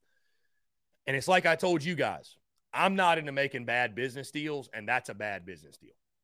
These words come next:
That's a horrifically bad business deal. So, uh, you know, eh, because what was so great and what is so great about these legends, legends coming on, right?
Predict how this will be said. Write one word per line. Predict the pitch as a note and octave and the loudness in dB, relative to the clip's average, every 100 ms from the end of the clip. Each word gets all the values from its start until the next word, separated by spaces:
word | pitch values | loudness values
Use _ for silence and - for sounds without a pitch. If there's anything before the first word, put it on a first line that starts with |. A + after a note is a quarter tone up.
| C3+ | -4
That's | C#3+ | -4
a | B2+ | -6
horrifically | C3 C#3+ C3+ C3 B2 G#2 F#2+ | -6 -4 -4 -6 -10 -14 -10
bad | F#2 D2+ D#2 | -8 -8 -12
business | D2+ C#2 - | -18 -20 -20
deal. | - _ _ _ _ _ _ _ _ | -20 _ _ _ _ _ _ _ _
So, | - D#3+ D#3 D3 C#3 | -6 2 2 2 -2
uh, | - C#3 | -6 -8
you | D#3 | -6
know, | C3 F#2 - | -8 -8 -14
eh, | - D3 C#3+ | -14 -14 -8
because | D3+ F3+ D#3 C#3+ - | -4 0 0 0 -6
what | C#3+ E3 D#3+ | -4 -2 -2
was | D3 | -4
so | - G3 F#3+ | 2 4 4
great | B2+ E3 G3 D#3 | 2 4 4 4
and | C#3 C#3+ | -2 0
what | E3 | 2
is | F3+ G3 | 4 2
so | - E3 | 0 -2
great | C3+ C3 A2 G#2+ | 0 -4 -4 -2
about | C#3 C3+ - | 0 0 -2
these | D3 B2 | -10 -10
legends, | A2 A#2+ D3+ G3+ A3+ C3 D3 A#2+ E2+ C#2+ - - - _ _ - | -10 -6 4 6 6 0 -4 -4 -10 -16 -16 -16 -18 _ _ -12
legends | C3 D#3+ A#3+ B3 C3+ C#3 G2 D#2+ | -6 4 6 6 0 -6 -8 -10
coming | - B2 G#2+ | -8 -8 -8
on, | G2 D#2+ _ _ _ _ - | -10 -12 _ _ _ _ -4
right? | C3 D3 | 0 0